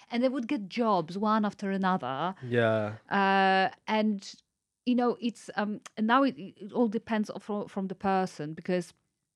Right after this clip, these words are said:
Speaker 1: uh, some people are, like, suffer a lot from being stuck in that niche, and they arrive to the point, like, "I just cannot go to another set and direct food. Like, this is it." Or, like, "Oh, I can go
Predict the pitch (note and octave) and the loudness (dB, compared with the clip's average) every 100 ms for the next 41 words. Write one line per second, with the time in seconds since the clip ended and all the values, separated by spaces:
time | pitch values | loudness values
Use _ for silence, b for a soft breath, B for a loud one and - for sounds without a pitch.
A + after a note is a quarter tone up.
0 | _ _ _ _ - - F#3+ F3+ - - | _ _ _ _ -6 2 4 2 -2 2
1 | A#3 A#3 A#3+ G#3+ F#3 F#3 F3+ F3 E3+ - | 2 2 0 0 2 2 2 2 -2 -8
2 | _ - - G3 G#3 F#3 F3+ F#3 - - | _ -16 -2 0 2 2 4 0 -2 -10
3 | F#3+ F3 E3+ - F3 - F3+ E3 D#3+ F3 | -6 -6 -8 -8 -10 -8 -10 -8 -8 -6
4 | E3+ A#3+ - F#3 E3+ E3+ - E3+ E3+ - | -4 -4 -4 -2 0 0 0 0 0 -2
5 | E3 E3+ E3 D#3 D3+ - B B B B | -12 -6 -4 -4 -6 -10 B B B B
6 | B G3 G3 F#3+ - - A3 G#3 F3+ C#3+ | B -4 -2 -4 -4 2 4 4 4 -2
7 | - - E3+ E3+ E3+ E3+ D#3+ D#3+ - C3+ | -8 -6 -4 -4 -4 -2 -4 -6 -8 -10
8 | C3+ - _ - F#3+ D3+ D3 C#3+ - D3+ | -10 -20 _ -10 -6 -4 -6 -8 -12 -10
9 | D3 C#3 C#3+ D3 F3+ - F3+ C#3+ D3 - | -10 -6 -4 -4 -4 -8 -10 -10 -12 -4
10 | D#3 D3 D3 E3 D3 D#3+ G3 F3+ F3 E3+ | 0 2 2 0 0 -2 -2 -4 -2 -4
11 | C#3 | -6